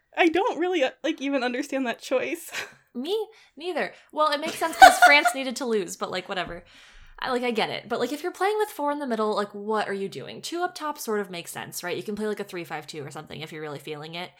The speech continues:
Speaker 2: but you don't really need that many people up top, to be honest, because if you're playing well, your wingers are gonna be able to get up there anyway. So you don't need four forwards if you're playing with two on top and four in the middle. That doesn't make any sense whatsoever.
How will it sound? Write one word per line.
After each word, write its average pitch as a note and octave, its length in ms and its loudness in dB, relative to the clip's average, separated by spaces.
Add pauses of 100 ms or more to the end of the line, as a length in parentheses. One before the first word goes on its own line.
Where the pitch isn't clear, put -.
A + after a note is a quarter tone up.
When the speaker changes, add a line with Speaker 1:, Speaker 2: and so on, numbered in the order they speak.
(360)
Speaker 2:
but F3 120 -4
you F#3 60 -6
don't E3 140 -6
really D3+ 180 -10
need D#3+ 180 -8
that E3+ 120 -6
many F3+ 160 -8
people A3 300 -6
up A3 100 -4
top, B3 320 -8
to G3 220 -8
be G3 160 -6
honest, F4+ 400 -4
because G#3+ 200 -6
if F3 120 -8
you're E3+ 100 -10
playing C4+ 300 -6
well, A3 120 -2
your G3+ 140 -4
wingers F#3+ 240 -4
are F3+ 40 -4
gonna F3 120 -10
be E3 60 -8
able E3+ 100 -6
to E3 80 -10
get D#3+ 140 -6
up D3+ 100 -8
there D#3 160 -8
anyway. D3+ 300 -8
So - 120 -6
you A#3+ 40 -4
don't C#4+ 100 -6
need C#4+ 140 -8
four A#3 440 0
forwards F3+ 720 -8
if - 140 -8
you're F3 80 -6
playing F#3 300 -8
with F3 140 -10
two G3+ 180 -6
on F3 100 -6
top E3 340 -8
and E3+ 220 -8
four E3+ 200 -8
in D#3 60 -12
the D#3+ 80 -12
middle. D3 220 -8
That C#3 100 -12
doesn't F3+ 180 -10
make E3+ 220 -14
any A#3+ 240 -4
sense D#3 300 -10
whatsoever. D3+ 580 -6